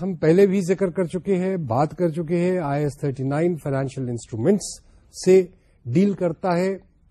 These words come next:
یہ آئی اے ایس جو ہے اس کا اطلاق یا اس کی اڈاپشن گو پاکستان میں ہو چکی ہے،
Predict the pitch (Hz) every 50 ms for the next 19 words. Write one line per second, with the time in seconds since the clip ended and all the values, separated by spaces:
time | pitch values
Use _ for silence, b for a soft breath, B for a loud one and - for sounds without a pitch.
0 | _ - - 131 135 185 247 277 262 - 214 208 208 214 214 208 208 214 202 196
1 | - - 170 196 175 143 156 175 180 185 190 190 202 - _ _ _ _ _ _
2 | _ _ _ _ _ _ _ _ _ _ _ _ - 208 - - - - 208 185
3 | 170 175 147 - - 135 143 170 190 196 202 196 - - - - _ _ _ _
4 | _ _ _ _ _ _ _ _ _ _ _ _ _ _ _ _ _ _ _ _
5 | _ _ _ _ _ _ - 147 151 - 165 - - 185 160 139 127 147 160 185
6 | - - - 220 208 196 165 175 180 - 165 156 147 147 156 - - 175 165 165
7 | 156 147 147 127 - - 170 226 - - 208 135 143 156 127 107 120 110 98